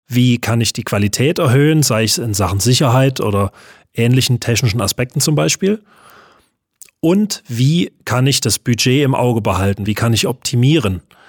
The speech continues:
Weil nur wenn man weiß, wie, kann man alle diese drei Punkte bei jedem Event aufs Neue umsetzen. Und das Wie ist gerade ein sehr, sehr interessantes Stichwort. Wir Nerds haben uns natürlich, ähm,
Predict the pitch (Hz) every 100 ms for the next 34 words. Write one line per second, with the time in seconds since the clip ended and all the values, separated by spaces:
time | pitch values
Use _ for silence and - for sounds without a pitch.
0 | - - - _ - 110 117 117 - -
1 | 135 180 190 185 - _ - 120 113 107
2 | 117 135 131 - 127 160 92 - _ -
3 | - 113 117 113 147 143 135 131 101 107
4 | 123 - 123 127 127 120 127 _ - 98
5 | 123 156 127 110 117 131 113 - 107 110
6 | 113 117 113 - - - _ _ _ _
7 | _ _ _ _ - 107 107 - - 107
8 | 160 208 104 95 - - 110 117 110 113
9 | - 107 101 101 123 127 147 139 131 123
10 | - 113 117 107 - 139 - 90 92 -
11 | _ - - - - 135 123 120 120 170
12 | - 143 147 156 139 147 127 143 131 131
13 | - 156 117 110